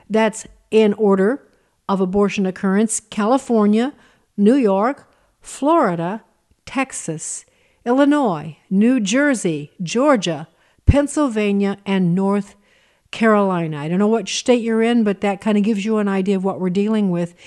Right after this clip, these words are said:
If you would like to help us stop that, stop the killing of babies in those states and all the <laughs> other states, in addition to that, all you have to do is dial pound two fifty and say the keyword baby. That's pound two fifty baby,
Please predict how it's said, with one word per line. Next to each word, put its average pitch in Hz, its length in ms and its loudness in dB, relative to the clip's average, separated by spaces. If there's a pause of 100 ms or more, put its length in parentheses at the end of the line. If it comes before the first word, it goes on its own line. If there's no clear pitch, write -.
(220)
If 208 140 -2
you 220 140 0
would 226 100 0
like 226 220 -2
to 220 60 -2
help 220 280 -2
us 214 140 -2
stop 202 480 -4
that, 214 440 -6
stop 185 440 -4
the 190 80 -6
killing 202 360 -4
of 180 120 -4
babies 196 420 -2
in 180 120 0
those 196 200 0
states 269 500 -4 (360)
and 185 180 -2
all 208 180 6
the 233 140 4
<laughs> - 0 -
other 247 160 4
states, - 500 -4 (300)
in 220 80 -2
addition 226 320 0
to 226 100 0
that, 214 320 -2
all 214 140 0
you 240 120 2
have 226 140 -2
to 240 100 0
do 214 280 2
is 185 220 -2
dial 196 320 0
pound 208 420 -2
two 247 160 -4
fifty 175 640 -6 (840)
and 190 120 0
say 233 180 2
the 214 120 2
keyword 226 520 0
baby. 202 440 -2
That's 196 260 -4
pound 226 520 -2
two 277 180 -2
fifty 214 640 -2 (420)
baby, 202 600 -2